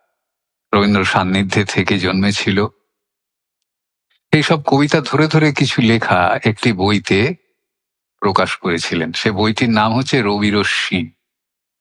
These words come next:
লেখক চারুচন্দ্র বন্দ্যোপাধ্যায়। এই বইটি এখনো পাওয়া যায়। যদি কেউ সত্যি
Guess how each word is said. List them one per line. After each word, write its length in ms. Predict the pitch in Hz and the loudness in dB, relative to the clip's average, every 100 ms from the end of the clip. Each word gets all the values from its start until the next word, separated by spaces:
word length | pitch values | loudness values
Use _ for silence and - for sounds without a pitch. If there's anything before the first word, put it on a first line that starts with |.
| _ 101 | _ -2
লেখক 440 | 98 - 165 - | 0 0 -2 -4
চারুচন্দ্র 680 | - 101 95 101 101 98 107 | -2 0 0 -2 -2 0 0
বন্দ্যোপাধ্যায়। 680 | 143 95 85 80 80 - 87 - _ _ _ _ _ _ | 0 0 0 -4 -4 -2 -6 -6 _ _ _ _ _ _
এই 100 | - | -2
বইটি 240 | 135 139 151 | 0 2 2
এখনো 280 | 127 151 143 | 0 -2 0
পাওয়া 280 | 107 92 | 2 0
যায়। 200 | 78 80 78 _ _ _ _ _ _ _ _ _ _ _ _ _ _ _ _ - | -2 -6 -10 _ _ _ _ _ _ _ _ _ _ _ _ _ _ _ _ -4
যদি 240 | 113 143 156 | 0 0 0
কেউ 300 | - 120 104 | 0 0 0
সত্যি 680 | - 104 - 110 98 92 | -2 -4 -2 -2 -2 -4